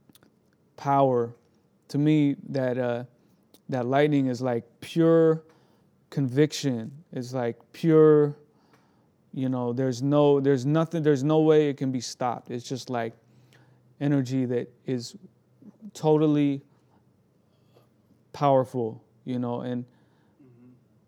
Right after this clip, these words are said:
Speaker 1: like, if we're able to operate with that, but not from a place of ego, you know what I mean? Like, if we're able to be a conduit for creation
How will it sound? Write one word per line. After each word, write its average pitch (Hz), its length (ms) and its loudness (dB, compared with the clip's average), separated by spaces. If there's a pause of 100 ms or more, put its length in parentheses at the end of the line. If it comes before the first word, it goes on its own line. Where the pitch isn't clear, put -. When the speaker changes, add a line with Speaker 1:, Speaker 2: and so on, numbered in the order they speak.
(180)
Speaker 1:
like, 123 360 -6 (120)
if 151 220 -6
we're 143 360 0 (240)
able 160 280 0
to 151 140 -10
operate 151 460 -2
with 160 260 -2
that, 180 400 -4 (400)
but 131 200 -2
not 147 400 -4 (240)
from 143 280 -6
a 131 60 -4
place 143 320 -4
of 120 140 -8
ego, 139 520 -6 (120)
you 135 140 -6
know 131 120 -6
what 131 100 -8
I 131 80 -8
mean? 135 280 -6
Like, 131 180 -10 (380)
if 143 180 -8
we're 160 120 0
able 151 300 2
to 127 340 -4 (460)
be 165 220 2
a 147 60 2
conduit 156 560 0
for 156 220 2
creation 156 640 -4